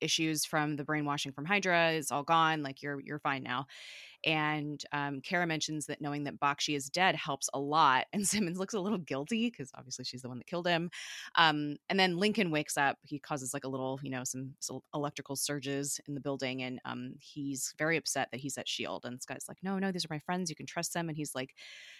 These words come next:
"No, you shouldn't have come. You shouldn't have helped me. Like, you know, we wanted to keep our existence a secret, and this is not good. Now shield will never stop looking for us." Uh, we go to Afterlife, and Raina is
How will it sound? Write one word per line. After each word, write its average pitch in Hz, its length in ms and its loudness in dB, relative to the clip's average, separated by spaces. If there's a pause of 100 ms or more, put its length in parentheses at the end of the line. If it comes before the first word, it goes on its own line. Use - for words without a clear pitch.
(140)
"No, 170 200 6
you 160 160 2
shouldn't 170 360 0
have 151 140 -8
come. 202 360 2
You 170 60 -2
shouldn't 156 220 -4
have 139 80 -6
helped 165 280 0
me. 156 360 0
Like, 139 340 -4 (500)
you 151 100 -4
know, 147 120 -2
we 156 280 2
wanted 147 240 -2
to 143 60 -4
keep 143 180 -6
our 139 80 -2
existence 139 420 -6
a - 40 -6
secret, 127 320 -6
and - 80 -8
this 135 140 -6
is 123 120 -8
not 117 160 -4
good. 131 180 -4
Now 131 120 -4
shield 131 320 -2
will 139 80 -4
never 131 280 -4
stop - 240 -2
looking 123 260 -10
for - 160 -10
us." - 440 -8 (1600)
Uh, 139 160 -6
we 151 80 -6
go 170 80 0
to 170 120 2
Afterlife, 143 720 2
and 139 220 -4
Raina 151 540 2
is 135 640 -2